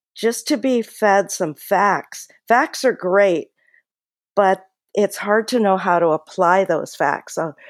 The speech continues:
particularly with cannabis, um, learning about C B one and C B two receptors. I think both of us could say C B one is found here and C B two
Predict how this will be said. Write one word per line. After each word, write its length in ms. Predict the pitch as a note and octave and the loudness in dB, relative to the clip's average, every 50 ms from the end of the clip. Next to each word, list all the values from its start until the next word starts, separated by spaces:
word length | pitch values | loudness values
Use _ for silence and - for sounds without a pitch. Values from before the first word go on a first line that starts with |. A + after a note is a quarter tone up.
| - - _ - | -20 -18 _ -6
particularly 920 | B3 A3+ A#3 - - D4 D#4 D#4+ - F4 E4 C4+ G3 F3+ E3+ E3 D#3 D3+ D3 | -6 -6 -6 -6 -4 -4 -4 -2 0 0 2 2 4 2 2 0 -2 -6 -6
with 280 | - F3+ G3 F3+ - - | -2 0 0 0 -2 -2
cannabis, 760 | - G#3 G3 E3+ E3 D#3 D3+ - - - - - - - - _ _ _ _ - - _ _ - - | -2 0 2 2 2 0 -2 -4 -8 -14 -18 -18 -20 -20 -20 _ _ _ _ -20 -20 _ _ -2 0
um, 220 | F#3 E3+ E3+ D3 | 0 0 0 -2
learning 480 | - F3 F3 F#3+ F#3+ F#3 F3+ F#3 F3+ F3+ | -4 -2 0 2 4 4 4 2 2 0
about 360 | F3 F3+ F3 F3 E3+ - - | 0 2 2 2 2 0 -2
C 220 | - - G3+ F3+ | -4 -4 -4 -4
B 220 | F3+ - F#3+ F#3 F3 | -4 -4 -4 -4 -4
one 360 | E3+ D#3+ F3 F3+ F3+ F3 E3+ | -4 -2 0 0 0 0 -2
and 140 | E3 E3 D#3+ | -4 -6 -8
C 240 | - - F#3+ F3 E3+ | -8 -6 -6 -4 -4
B 180 | D#3+ F3+ D#3+ | -4 -6 -6
two 300 | D3+ - - G#3+ G3 F#3+ | -6 -6 -2 0 0 0
receptors. 640 | F3 F3+ F3 - - E3 D#3+ - - E3 C#3+ C3 - | 0 -2 -4 -2 -2 -2 -2 -2 -2 -4 -4 -2 -4
I 80 | E3 E3+ | -4 -4
think 240 | - G3 F#3 F3 - - - _ _ - | -2 -2 -4 -4 -6 -14 -20 _ _ 0
both 260 | G3+ F#3+ F#3+ F3+ - | 0 0 0 0 -2
of 100 | G3+ D#3+ | -2 0
us 300 | F#3 F3 E3+ F3+ - - _ - _ _ - | 0 0 0 -2 -6 -16 _ -20 _ _ -10
could 340 | - - A#3 F#3+ F#3 D#3+ - | -4 -2 0 0 0 -2 -4
say 440 | - - - G#3+ F#3+ G3 F#3 F3+ F3+ D#3 - _ _ _ _ _ | -6 -2 0 2 2 4 2 2 0 -2 -6 _ _ _ _ _
C 320 | - - - - G#3+ G3+ | -20 -16 -10 -8 -6 -4
B 160 | F3 - F#3+ | -2 -2 -2
one 320 | E3+ D#3+ F3+ F3+ F3+ F#3 F3+ | 0 0 2 2 2 2 0
is 160 | F3 D#3 - | -2 -4 -4
found 360 | - G#3 F#3 F#3 F3+ F3+ F3 | 0 2 2 2 2 0 -2
here 380 | - - G#3 F#3+ F#3 F#3 F#3 E3+ | -4 -2 0 2 4 4 4 2
and 200 | - D3+ D#3 - | 0 -2 -8 -8
C 180 | - F#3+ F#3 | -6 -4 -4
B 220 | F#3 F3+ F#3 F3 F3 - | -4 -4 -6 -6 -6 -6
two 360 | - G#3 F#3 F3+ F3 F3+ | -2 0 2 2 2 0